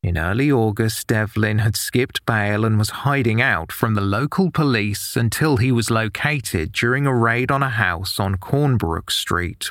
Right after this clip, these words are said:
with a friend, twenty-one-year-old Alfred Burns. Burns and Devlin had known each other for years and had similar backgrounds, each being raised in a large family by a widowed mother in post-war Manchester.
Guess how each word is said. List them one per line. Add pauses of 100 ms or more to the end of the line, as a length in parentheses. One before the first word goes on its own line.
with
a
friend,
twenty-one-year-old
Alfred
Burns. (1600)
Burns
and
Devlin
had
known
each
other
for
years (240)
and
had
similar
backgrounds, (320)
each
being
raised
in
a
large
family
by
a
widowed
mother
in
post-war
Manchester.